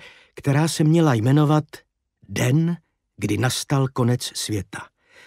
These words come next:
Měla to být faktografická kniha.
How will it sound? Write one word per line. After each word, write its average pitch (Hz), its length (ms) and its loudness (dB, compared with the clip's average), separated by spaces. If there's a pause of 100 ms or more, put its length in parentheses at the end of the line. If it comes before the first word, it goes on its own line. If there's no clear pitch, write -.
(360)
Měla 226 280 4
to 214 140 2
být 190 320 2
faktografická 110 1120 -4
kniha. 101 540 -8